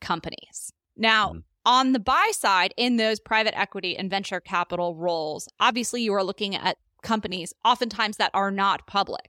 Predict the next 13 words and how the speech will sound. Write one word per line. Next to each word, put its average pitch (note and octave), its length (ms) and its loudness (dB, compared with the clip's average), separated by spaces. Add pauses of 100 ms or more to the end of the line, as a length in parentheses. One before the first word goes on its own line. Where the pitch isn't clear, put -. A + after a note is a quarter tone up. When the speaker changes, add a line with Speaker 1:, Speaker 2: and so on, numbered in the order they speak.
(120)
Speaker 1:
or F3 280 0
companies F3 440 -6
Speaker 2:
Mm-hmm. F#3 60 -4
Speaker 1:
that E3+ 100 -2
you F3 160 -6
have E3 380 -2
taken G#3+ 360 0
from F#3+ 180 -4
being F3 220 -6
public E3+ 400 -2
and F3 140 -4
now E3 120 0
privatized. - 840 -6